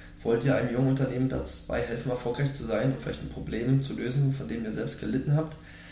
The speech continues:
für, oder im, im Beirat von dem jungen Berliner Startup oder noch ein Startup aus Nürnberg zu arbeiten, wie auch immer wo, ist immer spannend auch für sie. Ähm, ich glaub, da brauchst du nicht mal so viel.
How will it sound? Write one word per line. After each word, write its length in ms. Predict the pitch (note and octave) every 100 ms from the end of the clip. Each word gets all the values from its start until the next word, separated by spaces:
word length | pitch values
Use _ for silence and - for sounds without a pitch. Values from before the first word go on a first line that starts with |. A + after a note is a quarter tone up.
| - - - - -
für, 500 | - B2+ A#2 A2+ - - - - - - -
oder 260 | A#2 A#2
im, 200 | C3+ A#2+
im 120 | A#2 -
Beirat 340 | A#2 C#3 C3
von 140 | C3+
dem 140 | B2 A#2+
jungen 520 | A#2 C3+ C#3 C3+ - - -
Berliner 380 | A#2 C3 C#3 C#3
Startup 520 | - B2 C3+ C#3 -
oder 120 | E3+ - -
noch 160 | C#3+ -
ein 160 | A2+ -
Startup 260 | C3+ B2+
aus 140 | - -
Nürnberg 360 | B2 C#3 C3+
zu 120 | - -
arbeiten, 400 | - - C3 B2+
wie 100 | A2+
auch 100 | A2+
immer 220 | - C3
wo, 300 | - A2 D3 - - - - - - -
ist 180 | - -
immer 180 | A2 C#3+
spannend 300 | D3+ B2+ B2+
auch 80 | B2
für 160 | B2
sie. 500 | A2 A#2 C#3 E3 - - - - -
Ähm, 500 | A2+ A2+ A2+ A2+ A2+ A#2 - - - - -
ich 80 | -
glaub, 160 | - C#3
da 80 | C3
brauchst 280 | - B2+
du 40 | A#2+
nicht 140 | A2 A#2+
mal 100 | G#2+
so 100 | -
viel. 340 | - - G2